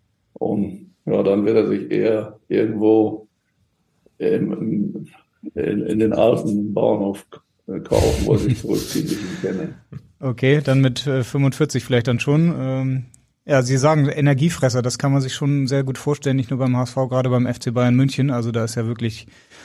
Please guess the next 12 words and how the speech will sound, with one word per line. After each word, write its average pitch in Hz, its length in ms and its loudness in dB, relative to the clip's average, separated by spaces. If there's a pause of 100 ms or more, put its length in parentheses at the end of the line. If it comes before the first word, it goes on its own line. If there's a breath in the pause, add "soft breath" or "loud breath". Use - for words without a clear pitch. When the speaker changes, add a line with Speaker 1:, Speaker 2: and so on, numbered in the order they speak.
(260 loud breath)
Speaker 2:
ähm, 117 200 2
jedes 147 340 4
Unentschieden, 151 540 4
was 143 140 2
man 139 140 4
spielt, 147 380 0
schon 135 220 0
eigentlich, 127 420 0
äh, 123 100 -4
eine 123 200 0
gefühlte 123 340 -2
Krise. 147 460 2